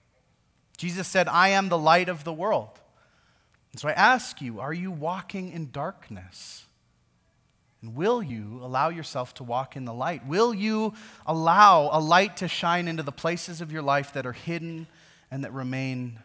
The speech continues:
dark? Jesus said, "I am the gate for the sheep."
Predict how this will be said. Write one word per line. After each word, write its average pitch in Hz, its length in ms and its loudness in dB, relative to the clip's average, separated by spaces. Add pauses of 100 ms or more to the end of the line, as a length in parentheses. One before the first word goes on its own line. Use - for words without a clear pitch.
(120)
dark? 107 340 -10 (1800)
Jesus 165 300 -6
said, 151 220 0
"I 156 160 4
am 165 140 -2
the 147 60 -6
gate 147 320 -4
for - 160 -12
the 127 80 -10
sheep." - 420 -14